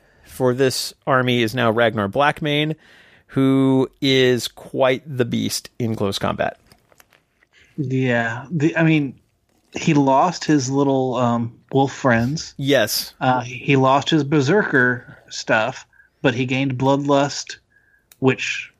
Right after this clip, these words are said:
Speaker 2: lets him, like, or friendly Space Wolves within six inches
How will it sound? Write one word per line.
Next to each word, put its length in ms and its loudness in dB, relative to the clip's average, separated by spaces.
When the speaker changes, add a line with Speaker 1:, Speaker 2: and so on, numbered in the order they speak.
Speaker 2:
lets 280 0
him, 140 -2
like, 360 -4
or 140 0
friendly 300 2
Space 320 -2
Wolves 180 0
within 240 -4
six 240 -2
inches 600 -2